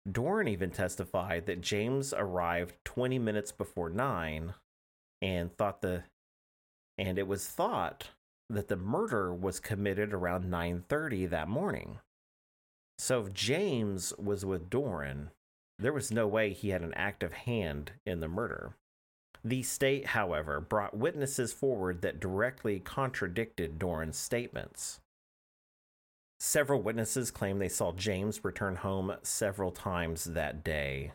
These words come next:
They also question how James could not have known that something was up.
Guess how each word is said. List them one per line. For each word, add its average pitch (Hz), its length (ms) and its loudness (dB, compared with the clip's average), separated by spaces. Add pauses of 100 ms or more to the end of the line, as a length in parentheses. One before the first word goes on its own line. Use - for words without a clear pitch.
(920)
They 101 40 4
also 127 280 4
question 117 500 2
how 104 500 0
James 95 460 0
could 113 180 -2
not 104 180 4
have 87 120 0
known 92 680 2
that 87 360 -2
something 104 420 0
was 78 180 -2
up. 73 400 -2